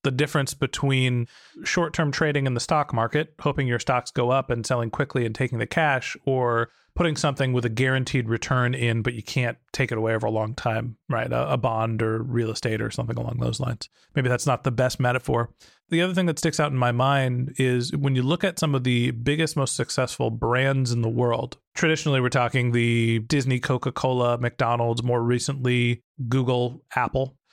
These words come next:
Those are not really performance marketing brands, right? Those are companies that have relied on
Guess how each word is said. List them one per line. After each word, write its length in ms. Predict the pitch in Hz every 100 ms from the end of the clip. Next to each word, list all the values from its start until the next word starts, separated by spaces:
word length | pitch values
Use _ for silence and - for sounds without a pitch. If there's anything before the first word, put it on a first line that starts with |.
| _ _ -
Those 220 | 170 277
are 80 | 330
not 340 | 302 294 - 127
really 480 | 131 175 214 170
performance 840 | 156 - 139 - - 165 175 156 -
marketing 680 | 131 123 123 147 143 120 107
brands, 680 | 117 120 127 120 135 123 123
right? 140 | 117
Those 200 | 143 175
are 60 | 240
companies 420 | 185 160 147 131
that 140 | 123
have 120 | 120
relied 460 | 127 120 120 120 120
on 480 | 147 131 123 117